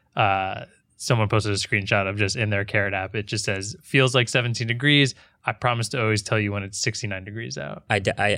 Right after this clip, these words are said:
Speaker 2: downloaded it as soon as I saw that.
Speaker 1: Oh, did you,
Speaker 2: That was,
Speaker 1: did you get it?
Speaker 2: That, that was what earned my download. I downloaded Carrot, and yes, immediately it was telling me,
Speaker 1: Is it? That's
Speaker 2: "It's,
Speaker 1: amazing.
Speaker 2: it's seventy-five degrees," but we'll tell you when it's sixty-nine.
Speaker 1: <laughs>
Speaker 2: So
Speaker 1: That's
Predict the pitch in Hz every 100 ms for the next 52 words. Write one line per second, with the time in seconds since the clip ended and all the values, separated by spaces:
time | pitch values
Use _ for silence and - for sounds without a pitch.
0 | 113 98 107 98 95 90 - - - 98
1 | 90 87 87 80 62 - - 131 110 117
2 | 110 - - 104 107 104 117 107 98 113
3 | 120 113 - 110 120 139 127 - 113 120
4 | 120 113 107 101 101 110 123 123 98 98
5 | 104 101 95 98 101 113 - 98 98 90
6 | - - 104 101 95 90 92 90 - 92
7 | 90 90 87 120 113 123 117 143 120 95
8 | 139 131 - - 151 151 147 147 139 139
9 | 143 120 117 110 139 147 160 123 101 90
10 | - 92 - - 117 - 127 127 117 113
11 | -